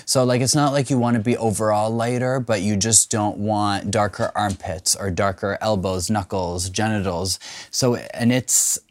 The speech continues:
it's sad 'cause, like, I remember growing up, I, like, I had much darker knuckles, and kids would always ask me, like, "Well, wh-, why are your hands dirty?" or "Why are your knuckles dirty?"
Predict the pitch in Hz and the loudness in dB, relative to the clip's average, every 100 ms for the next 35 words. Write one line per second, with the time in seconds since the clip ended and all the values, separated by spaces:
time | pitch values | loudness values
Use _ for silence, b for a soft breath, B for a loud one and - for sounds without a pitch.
0 | _ _ _ 131 - - 151 151 110 139 | _ _ _ -4 0 2 4 4 2 -2
1 | 135 127 127 139 147 143 139 110 120 120 | 0 0 0 2 2 2 2 2 2 2
2 | 117 117 123 117 - - 117 117 110 - | 2 2 2 0 -2 0 2 2 -2 -4
3 | _ _ _ _ _ _ - 120 104 120 | _ _ _ _ _ _ -4 -2 2 2
4 | 113 127 110 110 117 - 104 101 104 98 | 0 0 2 0 0 0 0 0 -2 0
5 | 90 - 85 92 135 143 - 101 101 95 | -2 -2 -2 -2 -2 -4 -4 -2 0 2
6 | 95 90 - - - - - 117 98 104 | 0 -2 -6 -16 -20 -14 -4 -4 -2 0
7 | 101 98 80 98 - 104 92 90 90 85 | 0 0 0 0 0 -4 -4 -4 -4 -4
8 | 87 - 82 101 101 98 98 90 95 95 | -6 -4 0 0 0 -4 -6 -6 -4 -4
9 | 85 71 92 90 92 90 92 85 - 95 | -4 -6 -4 -2 -2 -6 -10 -14 -8 -6
10 | 92 80 | -6 -8